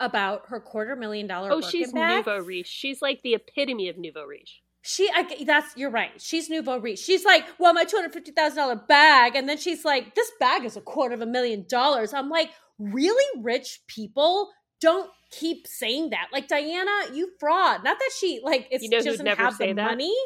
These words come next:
Speaker 2: Shep Rose or anyone from the Rose family.
Speaker 1: <laughs> That's true.
Speaker 2: They'd never,
Speaker 1: They're
Speaker 2: Patty,
Speaker 1: so rich.
Speaker 2: they'd never talk about it.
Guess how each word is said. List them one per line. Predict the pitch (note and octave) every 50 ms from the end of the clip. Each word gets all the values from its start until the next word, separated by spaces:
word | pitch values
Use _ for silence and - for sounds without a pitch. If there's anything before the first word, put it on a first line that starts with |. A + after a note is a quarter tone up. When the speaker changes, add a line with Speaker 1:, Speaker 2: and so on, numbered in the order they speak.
| B4+ _ _ _ _ _ _ _ _
Speaker 2:
Shep | - - - G3+ F3+ - -
Rose | F3 F3+ F3+ F3+ F3 F3+ F#3 F#3 F3
or | E3+ - F3
anyone | F3+ F#3 F3 F3+ F3 F3
from | - - F3
the | D#3 D3+
Rose | E3 F#3 E3 E3+ E3+ -
family. | - F#3+ F3+ E3 D#3+ E3 D#3 C3+ B2+ _ _ _ _ _ - -
Speaker 1:
<laughs> | - - A4 - - _ _ - -
That's | E4+ G#4+ G#4+ - - - - -
true. | B4+ B4 A#4 A#4+ A#4+ A#4 A4 G4+ G4+ G4+ G#4+ A4 G#4+ - - - - - - _ _
Speaker 2:
They'd | C#4 C4 B3 A3
never, | A#3+ A#3+ A#3 A#3+ A#3+ B3 B3 D4+
Speaker 1:
They're | E4 D#4+ E4 F#4+ A#4 B4 - - - -
Speaker 2:
Patty, | - - E4 D#4+ D4+ E4+
Speaker 1:
so | D#4 D4+ D#4+ D#4+
rich. | D4+ D4+ C#4+ C4+ B3+ - - - - - G3
Speaker 2:
they'd | A#3+ C4+ A3+
never | G#3 A3 A#3 A#3 G#3 F#3+
talk | G3 - F#3+ F3 E3 -
about | - D#3 D#3 - -
it. | - -